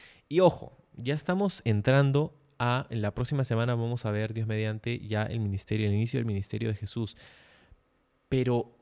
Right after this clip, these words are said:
para hablar de Juan el Bautista, o sea, yo no creo que le damos el suficiente crédito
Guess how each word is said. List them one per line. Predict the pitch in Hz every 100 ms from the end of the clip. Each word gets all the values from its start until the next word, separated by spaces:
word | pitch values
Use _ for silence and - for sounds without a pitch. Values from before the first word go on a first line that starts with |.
| _ _ _
para | - 117
hablar | 113 165 190
de |
Juan | 180 - 156 190
el | 156
Bautista, | 107 101 - 190 170 - 101
o | 101
sea, | - 127
yo | 120 127 208 - -
no | 135 214
creo | - 349 -
que | 190
le | 123
damos | 156 208 -
el | 151
suficiente | - 120 107 - 156 180 143 - -
crédito | - 113 139 110 - -